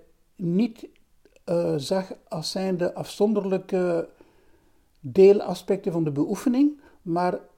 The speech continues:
ze eigenlijk zag als zijnde één geheel. Ze hangen eigenlijk aan elkaar vast.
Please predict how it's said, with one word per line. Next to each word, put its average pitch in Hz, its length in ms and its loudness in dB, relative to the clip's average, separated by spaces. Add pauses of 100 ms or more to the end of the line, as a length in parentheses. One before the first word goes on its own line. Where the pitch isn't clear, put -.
ze 185 340 -2
eigenlijk 190 420 -2
zag 220 200 -2
als 190 180 -4
zijnde 190 300 -4
één 214 400 0
geheel. 151 540 0
Ze - 160 -8
hangen 208 360 -2
eigenlijk 208 400 -2
aan 165 160 -6
elkaar 151 480 -4
vast. - 420 -8